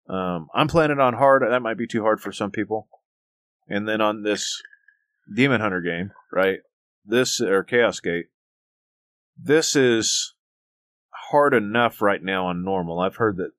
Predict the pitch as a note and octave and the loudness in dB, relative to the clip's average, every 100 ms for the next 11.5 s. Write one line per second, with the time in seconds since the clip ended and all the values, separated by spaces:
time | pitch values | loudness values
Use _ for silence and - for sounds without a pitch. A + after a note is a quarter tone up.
0 | _ _ _ - A#2+ A2+ F#2 G#2+ G#2 G#2 | _ _ _ -4 -2 -2 -2 -2 -2 -4
1 | G2 F2+ F#2+ F2+ F2+ - F#2+ F2 E2+ F2+ | -4 -4 -4 -4 -6 -6 -6 -6 -4 -4
2 | - G2 F2+ F2 F2+ - E2+ - - A2+ | 0 0 0 -4 -8 -8 -10 -10 -8 -6
3 | F#2+ E2+ F#2 - E2 E2 D#2+ E2 _ _ | -6 -6 -8 -8 -8 -6 -6 -10 _ _
4 | - _ _ _ _ _ _ _ - - | -20 _ _ _ _ _ _ _ -12 -2
5 | G2 F#2 F#2 F2+ _ _ _ _ A2+ - | 0 2 0 -4 _ _ _ _ -4 0
6 | B2+ A2+ G#2+ G#2 G2+ G2+ F#2+ G#2 F#2 F#2+ | 0 0 -2 0 0 0 0 -2 -2 -6
7 | F2+ F2+ F2+ F#2 F2+ F2 F2 - F#2 F2+ | -10 -10 -4 -2 -2 -4 -6 -2 0 0
8 | D#2+ E2+ D#2+ F#2 F2 D#2+ - _ _ _ | -4 -6 -4 -4 -4 -8 -12 _ _ _
9 | _ _ _ _ G#2 F2+ E2+ F#2+ F#2 E2+ | _ _ _ _ -6 -4 -2 0 0 -2
10 | F2 E2+ E2+ - - F2 D#2+ E2 E2 E2 | -8 -8 -10 -10 -8 -8 -6 -8 -8 -12
11 | - D2 E2+ D#2 | -14 -14 -12 -12